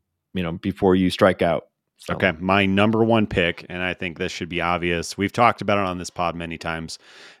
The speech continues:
Speaker 2: Nachos Supreme, number one overall pick. Easy, book it.
Speaker 1: It's on the list,
Speaker 2: <sighs>
Speaker 1: but it's number nine.
Speaker 2: Number nine?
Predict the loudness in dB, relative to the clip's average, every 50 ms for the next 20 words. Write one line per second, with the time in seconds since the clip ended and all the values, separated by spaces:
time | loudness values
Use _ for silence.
0 | _ 0 2 2 2 2 2 2 2 0 -2 -6 -8 -6 -6 -4 -4 -4 -4 -6
1 | -8 -10 -12 -8 -4 -2 -2 -2 -2 -4 -4 -2 -2 -2 -2 -2 -4 -6 -8 -12
2 | -16 -20 _ _ -2 -2 0 0 2 4 4 4 2 2 -2 -4 -4 -6 -8 -14
3 | _ _ -4 0 2 2 2 4 4 2 2 2 0 -4 -10 _ _ 0 0 2
4 | 0 -2 -2 -2 -6 _ _ _ _ _ _ _ _ _ _ _ _ _ _ _
5 | _ _ _ _ _ _ _ _ _ _ _ _ _ _ _ _ _ _ _ _
6 | _ _ _ _ -2 0 4 4 4 6 6 4 4 6 6 4 4 2 -2 -12
7 | -18 -20 -20 _ _ _ _ -2 0 0 0 0 -2 -4 -8 -12 -16 -20 _ _
8 | _ _ _ _ _ _ _ _ _ _ _ _ _ _ _ _ -2 0 2 2
9 | 2 2 2 2 6 6 6 6 8 8 8 8 8 8 6 6 4 4 4 2
10 | 0 -2 -6 -10 -14 -8 -2 2 2 6 8 8 8 10 8 8 8 6 6 6
11 | 6 6 6 4 2